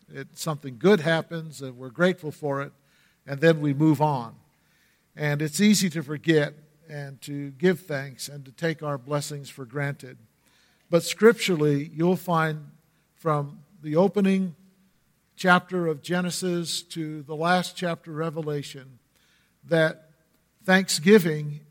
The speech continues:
and the ritual, the intentional ritual of thanksgiving and the intentionality are there in almost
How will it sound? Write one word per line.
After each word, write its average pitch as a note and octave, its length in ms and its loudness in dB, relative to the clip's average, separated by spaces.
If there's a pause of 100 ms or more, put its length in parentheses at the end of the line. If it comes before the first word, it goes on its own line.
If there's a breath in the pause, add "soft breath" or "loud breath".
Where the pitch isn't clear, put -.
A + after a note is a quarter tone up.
and D#3 380 -4 (120)
the E3 100 -2
ritual, D#3 720 2 (260)
the D3 100 -8
intentional F3 540 -2
ritual D3 560 -4
of C3 100 -16
thanksgiving D3+ 840 -4
and C#3+ 100 -14
the D3+ 140 -12
intentionality D#3+ 960 -2 (500 soft breath)
are D#3 160 2
there E3+ 440 4
in D#3+ 320 -8
almost E3+ 520 -2